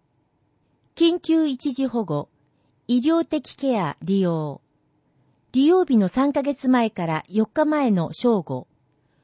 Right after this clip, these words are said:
土曜、日曜、祝日、年末年始、東砂福祉園休業日を除く。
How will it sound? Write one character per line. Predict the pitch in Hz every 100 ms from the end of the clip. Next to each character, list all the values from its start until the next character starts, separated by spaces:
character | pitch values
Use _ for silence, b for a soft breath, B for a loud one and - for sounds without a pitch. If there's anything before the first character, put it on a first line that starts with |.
| _ -
土 | 214 277
曜、 | 330 339 233
日 | 202 208 269 277
曜、 | 220 175
祝 | - - 254
日、 | 220 220 - 202 202 b b 254
年 | 302 320 311
末 | - 285
年 | 277 240
始、 | - 180 190 b b
東 | - 285 311 349
砂 | 330 285 220
福 | - -
祉 | 277 - 262
園 | 196 175
休 | - 311
業 | 269 311 277
日 | 202
を | 165
除 | 143 147 156 -
く。 | 143